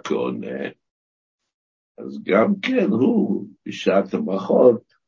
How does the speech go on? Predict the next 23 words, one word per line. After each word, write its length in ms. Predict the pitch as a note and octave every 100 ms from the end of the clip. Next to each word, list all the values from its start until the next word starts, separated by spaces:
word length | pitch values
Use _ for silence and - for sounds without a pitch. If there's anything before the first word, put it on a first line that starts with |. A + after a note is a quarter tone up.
| -
רצוי 360 | D#2 - -
שהוא 200 | - -
יעמוד. 720 | - - - F2 A2 D3+ F#3+ - _ _ _ _ _ _ _ _ _ _ _
ויש 240 | A3 D4 -
כאלה 220 | D4+ G#3+
שסבורים 520 | - D3+ - C3+ C3+
שאפשר 600 | - G#2+ F#2+ - - -
לשבת, 460 | - C#3+ - D3 B2
ולא 220 | A2+ G2+
ניכנס 320 | G#2 F#2 F#2+
לכל 380 | - F#2 F2+ E2
השיטות 540 | E2+ - D2+ - B2 A#2+
בעניין. 560 | C#3 C#3 C#3+ C#3+ D3 G3+ - _ _ _ _ _ _ _ _ _ _ _ _
אה, 380 | G2+ A2 A2+ A2+ A2 - _ -
הרבי 460 | G#2+ A#2 C#3+ D3 D3
עמד 340 | C3 C3+ C#3 G#2+
במשך 480 | A2 A2 A#2 - G2+
כל 300 | - B2+ B2+ A2
קריאת 380 | G2 C#2+ -
המגילה, 400 | D2 C#2 C#2+ D2 D2+
כך 220 | D#2+ D2+
שקשה 480 | - D#2 E2 D2+ F#2+
להבין 880 | E2+ E2+ E2 D#2+ D2+ D2+ E2 D#2 D#2